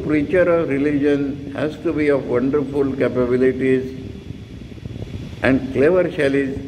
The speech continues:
hearer be. आश्चर्य वक्ता कुशलों से लब्धा. Let us understand this, huh? Wonderful.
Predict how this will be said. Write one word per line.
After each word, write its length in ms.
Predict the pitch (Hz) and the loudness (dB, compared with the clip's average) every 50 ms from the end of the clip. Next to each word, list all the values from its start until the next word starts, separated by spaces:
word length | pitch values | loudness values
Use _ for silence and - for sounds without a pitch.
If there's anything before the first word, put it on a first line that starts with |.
| - - - | -12 -10 -6
hearer 440 | - 110 117 117 127 127 117 104 107 | -2 -2 0 2 2 2 0 0 -2
be. 180 | 104 117 139 143 117 90 82 90 - - - - - - - - - - - - - - - - - - - - - - - - - - - - - - - - - | 0 0 0 0 0 -2 -4 -8 -8 -10 -10 -10 -10 -10 -12 -12 -12 -12 -12 -12 -14 -14 -14 -14 -14 -12 -12 -12 -10 -10 -10 -12 -10 -10 -10 -10 -10 -8 -4 0 2
आश्चर्य 480 | 123 131 127 - - 180 175 180 180 175 160 143 | 2 2 0 0 2 2 4 4 4 4 4 4
वक्ता 280 | 139 135 - - 175 185 180 | 2 2 0 0 0 0 0
कुशलों 400 | 160 143 139 - 139 131 127 127 127 - | 0 -2 -2 0 0 2 2 0 0 -2
से 80 | 170 165 | -2 -2
लब्धा. 360 | 143 104 85 82 85 95 90 - - - - - - - - - - - - - - - - - - - - - - - - - - - - | -2 -2 -4 -4 -4 -4 -4 -4 -6 -10 -14 -14 -14 -14 -12 -12 -12 -12 -12 -12 -12 -12 -12 -12 -12 -12 -10 -10 -10 -10 -10 -10 -6 -2 2
Let 200 | 123 131 127 160 | 2 2 4 2
us 140 | 151 127 | 0 2
understand 600 | 127 127 123 131 143 143 143 139 135 127 123 110 | 2 2 2 2 2 0 0 0 0 0 0 0
this, 220 | 101 107 101 - 107 | 0 -2 -2 -2 -2
huh? 180 | 127 160 180 143 - - - - - - - - - - - - - - - - - - - - - - - - - - - - - - - - - - - - - | -2 -2 -2 -4 -6 -8 -10 -12 -12 -12 -12 -12 -12 -12 -12 -12 -12 -12 -12 -12 -14 -14 -14 -12 -12 -10 -10 -8 -8 -8 -10 -10 -10 -10 -8 -6 -6 -6 -6 -6 -2
Wonderful. 640 | - 95 113 135 160 160 165 151 - - 147 156 127 | 2 4 4 4 4 4 2 0 0 2 2 2 2